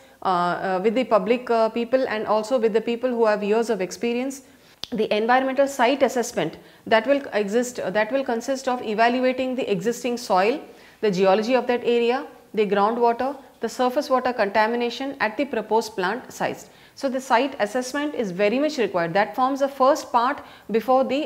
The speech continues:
entire study will be conducted. Then the environmental health and safety compliance audit also needs to be done. Then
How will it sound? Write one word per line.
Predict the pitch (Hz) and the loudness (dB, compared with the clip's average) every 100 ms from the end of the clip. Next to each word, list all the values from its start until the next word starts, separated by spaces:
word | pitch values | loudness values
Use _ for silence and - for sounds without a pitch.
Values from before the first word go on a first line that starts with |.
| - | -2
entire | 202 220 240 | 0 0 0
study | 240 214 196 233 | 0 -2 0 0
will | 190 | -2
be | 190 311 | -2 -8
conducted. | - 202 156 - 151 - - _ - - - | -4 -4 -4 -6 -10 -12 -20 _ -20 -20 0
Then | 226 285 | 2 2
the | 294 - | 0 0
environmental | 220 247 262 269 285 | 2 2 2 0 -2
health | 262 233 262 - | 0 0 0 -4
and | 220 214 | -6 -2
safety | 240 226 - 285 | 0 0 0 -2
compliance | 214 202 240 240 254 - | -2 -2 0 0 0 -2
audit | 190 226 294 - | 4 4 4 2
also | 202 196 202 | -2 -2 -4
needs | 180 170 - | -4 -6 -6
to | 175 | -6
be | 311 - | -6 -8
done. | 143 135 - - _ _ _ _ _ _ _ _ | -10 -10 -12 -20 _ _ _ _ _ _ _ _
Then | 196 185 - | -4 -4 -4